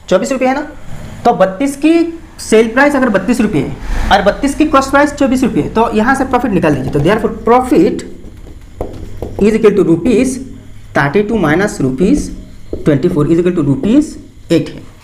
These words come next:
तो आप देखिए profit और gain पर है, तो यहाँ तो profit आ रही है, तो profit percent ही होगी। तो therefore profit percent, profit percent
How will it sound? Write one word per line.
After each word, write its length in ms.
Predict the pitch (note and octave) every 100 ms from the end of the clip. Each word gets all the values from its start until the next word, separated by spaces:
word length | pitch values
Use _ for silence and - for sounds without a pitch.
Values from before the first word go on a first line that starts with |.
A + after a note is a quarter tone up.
| - - - - -
तो 60 |
आप 100 | E3
देखिए 220 | G#3 A#3+
profit 340 | B3 B3 B3 C4+
और 100 | C4
gain 160 | C#4
पर 100 | F#3+
है, 80 | C#3
तो 80 | E3+
यहाँ 220 | F3+ -
तो 60 | C4
profit 300 | B3+ B3+ C4+
आ 80 | A3+
रही 100 | G#3+
है, 80 |
तो 100 | G#3
profit 260 | G#3 A3 A#3
percent 280 | G#3+ A#3+ C4
ही 60 |
होगी। 160 | A#3 C#3+ - - -
तो 60 | D#3
therefore 340 | E3+ A#3 -
profit 320 | - A3+ A3+ -
percent, 360 | C3+ - - - - - - - - - - - - - - - - D#3
profit 240 | F3 A3+
percent 400 | - - -